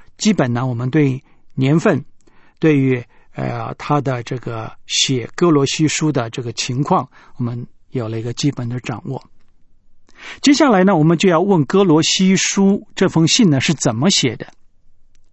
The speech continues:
也就是哥罗西书是怎么产生的。你看我们写圣经的人呢，他都是有原因的，他不会是在一种真空的状态底下，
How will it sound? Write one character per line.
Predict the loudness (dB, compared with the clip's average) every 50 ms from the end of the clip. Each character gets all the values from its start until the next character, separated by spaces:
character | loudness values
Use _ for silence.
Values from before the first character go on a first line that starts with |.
| _
也 | -2 0
就 | 2 2 2 4
是 | 2 2 0 0 _ -14 -20 -20 -20 -20 -20 -20 -20 -10 -4
哥 | 0 2 4 4 4 4 4
罗 | 4 4 4 6 6 4 4
西 | 2 2 2 2 4 4 2
书 | 2 2 0 2 2 2
是 | 2 0 0 -2
怎 | -2 -2 -2 0 0
么 | 2 0 0
产 | 0 -2 -4 -4 -4 -4 -4 -8 -10
生 | -6 -2 0 0 2 0
的。 | -2 -4 -10 -14 -18 -20 _ -20 -20 -20 -20 -20 -20 -20 -20 -20 _ -20 -20 -18 -18 -6 -2
你 | -2 -2
看 | 0 2 2 2
我 | 4 4
们 | 4 4 4 2
写 | 2 0 0 0 0 0 0 0 -2
圣 | 0 2 2 4 4 4 4
经 | 4 4 4 4
的 | 4 2
人 | 0 -4 -6 -6
呢， | -8 -8 -10 -14 -20 -8 -4
他 | -2 -2
都 | 0 2 2 2 2
是 | 0 0 2
有 | 2 0 0
原 | -2 -4 -6 -6 -6 -4 -6 -6 -4 -2
因 | 2 2 2 2
的， | 0 -2 -8 -14 -20 -20 -20 -20 -20 -20 -20 -20 -20 -20 -16 -4
他 | 0 0 0 0
不 | 0 0 -2 0
会 | 2 2 2 2
是 | 2 0 -2
在 | 0 2 2 2
一 | 2 2
种 | 2 0 0 0 -2 -2 -2
真 | 0 2 4 6 6 6 6 4
空 | 4 2 2 2 2 2
的 | 0 -2
状 | -2 -2 0 0 0 -2
态 | -4 -6 -8 -8 -8 -8
底 | -8 -10 -10 -10
下， | -8 -6 -6 -6 -6 -8